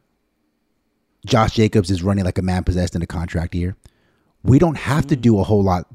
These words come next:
Speaker 1: things of ex-, a lot, a lot of exotic things. We don't have to be the smartest guys in the room anymore, Josh McDaniels. We can run the ball, play action, get it to Davante Adams. We can run the ball, quick f-, hit,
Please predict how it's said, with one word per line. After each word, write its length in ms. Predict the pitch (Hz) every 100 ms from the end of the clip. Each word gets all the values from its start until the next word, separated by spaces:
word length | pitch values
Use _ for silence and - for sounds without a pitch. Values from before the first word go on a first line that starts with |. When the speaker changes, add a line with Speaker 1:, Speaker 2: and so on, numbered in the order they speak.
| -
Speaker 1:
things 220 | 101 87
of 120 | 82
ex-, 160 | 85 82 -
a 120 | 104
lot, 280 | 98 98 104
a 80 | 104
lot 220 | 110 110
of 200 | 101 85 -
exotic 520 | 101 92 92 101 87 -
things. 560 | - 90 78 71 - _ _ _ _
We 100 | 120
don't 160 | 151 139
have 220 | 131 127
to 80 | 135
be 120 | 117
the 100 | 104
smartest 440 | - 110 98 87 -
guys 200 | 92 87
in 60 |
the 60 | 87
room 180 | 92 85
anymore, 300 | 85 82 78
Josh 260 | 85 80
McDaniels. 480 | 80 78 80 90 107
We 100 | 98
can 220 | - 92 - _ _ _ -
run 340 | 87 110 160
the 60 | 131
ball, 580 | 131 127 117 120 - _ -
play 300 | - 123 127
action, 480 | 117 - 113 101 - _ _ _ _ _ -
get 120 | 120
it 80 | 110
to 100 | 98
Davante 240 | 92 90
Adams. 420 | 87 80 - - - _ _ _ _ _ _ _ _ _ _
We 140 | 104
can 300 | 98 80 80
run 220 | 87 135
the 80 | 156
ball, 580 | 131 139 123 113 98 _ _ -
quick 200 | - 139
f-, 140 | - -
hit, 420 | - 143 - _